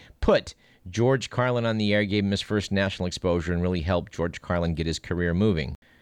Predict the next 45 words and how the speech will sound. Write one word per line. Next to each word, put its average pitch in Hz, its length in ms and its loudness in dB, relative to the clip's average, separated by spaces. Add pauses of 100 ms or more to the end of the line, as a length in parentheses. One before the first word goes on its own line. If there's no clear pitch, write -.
(100)
Carlin 131 340 0
showed 113 220 0
a - 20 0
clip 120 240 -2
from 120 140 -2
that 110 160 2
era 110 180 2
where 110 100 2
he 113 80 2
was 104 160 2
imitating 131 540 2
Mort 101 220 2
Sahl. 113 480 2
Uh, 92 400 0
I - 20 0
think 95 140 0
we 95 80 0
mentioned 101 340 0
that 92 100 4
already. 95 280 2
It 110 40 0
was, 98 120 0
it 120 100 0
was 139 140 4
pretty 151 260 0
good, 120 300 2
but 104 60 -6
what 107 100 -6
struck 156 260 0
me 143 80 -2
was 120 240 0 (240)
he 139 100 0
was 139 120 4
talking 175 320 0
about 123 320 0
George 143 500 2
Romney, 113 680 0
the 87 100 -8
governor 107 420 2
of 92 80 0
Michigan, 123 540 0
going 107 240 2
to 101 80 2
Vietnam, 104 640 2
and 92 180 0